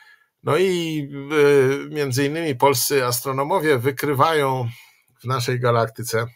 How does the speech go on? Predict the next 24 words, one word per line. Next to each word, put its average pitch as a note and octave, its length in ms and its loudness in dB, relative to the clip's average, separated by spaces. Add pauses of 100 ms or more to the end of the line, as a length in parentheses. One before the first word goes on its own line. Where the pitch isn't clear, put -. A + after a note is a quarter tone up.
(720)
takie G2+ 380 -4 (420)
osi-, A#2 260 -6
planety A#2+ 480 0
środki A#2 500 -2
bez A2+ 180 0
własnego A2 440 -4
układu A2+ 360 -4
słonecznego, A2+ 580 -6
bez A2+ 160 -4
własnej A2 380 -4
gwiazdy, G2 520 -4 (760)
e, - 60 -16
e, G2+ 640 -4
skalne, B2 640 2
e, A#2+ 320 -4
e, A2+ 100 -8
e, A2 720 -10
takie G#2+ 440 -4 (800)
olbrzymie C3 580 0
skalne B2 440 -2
kule, C#3 340 2
które, B2 300 -4
e, A2+ 180 -2
e, - 540 -18